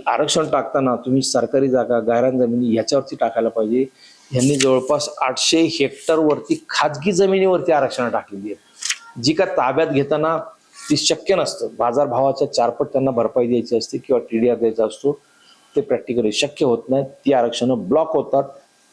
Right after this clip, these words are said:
तो जो जागा मालक असतो तो त्रस्त होतो, कारण का, त्याला ते विकताही येत नाही, त्याच्यावरती काही बांधकामही करता येत नाही,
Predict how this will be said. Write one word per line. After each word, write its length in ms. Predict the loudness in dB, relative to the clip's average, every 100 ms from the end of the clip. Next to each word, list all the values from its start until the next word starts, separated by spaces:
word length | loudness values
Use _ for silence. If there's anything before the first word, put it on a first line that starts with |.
| _ _ _ _ _ 0
तो 120 | 2
जो 120 | 4
जागा 240 | 2 2 0
मालक 300 | 0 0 -2
असतो 260 | -4 -6
तो 260 | -2 -4 -2
त्रस्त 340 | -2 -2 -2 0
होतो, 280 | 0 -2 -6
कारण 340 | -2 -2 0
का, 180 | 0 -2
त्याला 240 | 2 0
ते 160 | 0 -2
विकताही 600 | -2 -4 -4 0 2 2
येत 160 | 2
नाही, 200 | -2 -2 -4 _ _ _ _ -6
त्याच्यावरती 420 | -4 0 -2 -2
काही 140 | 0 0
बांधकामही 540 | 2 -2 0 0 0
करता 280 | 0 -2 0
येत 180 | -2 -2
नाही, 180 | -2